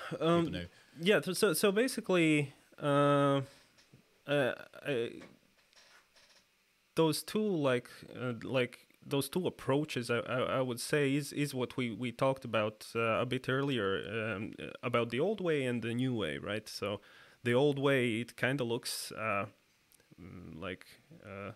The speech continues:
Speaker 2: like a s-, uh, more or less what, what you would expect if, if you would use some kind of Appium, uh, Appium framework.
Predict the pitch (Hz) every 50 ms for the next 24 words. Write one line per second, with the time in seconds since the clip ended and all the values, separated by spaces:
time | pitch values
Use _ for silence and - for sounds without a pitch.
0 | - - 107 110 - - 95 - - - - - - - - - - 50 - -
1 | - _ _ _ _ _ - _ _ _ - 101 104 101 110 131 135 131 135 135
2 | 127 123 117 117 123 131 135 - - - - - - - 120 120 127 120 120 -
3 | 135 135 127 - - 135 131 131 131 117 120 95 - - - - 135 135 143 -
4 | - _ - - - _ _ - 127 120 - - 127 120 - 120 117 117 120 120
5 | 117 - 123 120 120 110 - - - 101 101 - - 98 98 110 95 95 110 -
6 | - - - - 113 113 110 - 120 110 92 107 - - - - _ - 92 107
7 | 110 107 92 95 98 85 78 - - 120 - - 113 98 98 101 - 117 120 120
8 | 120 113 107 98 - - -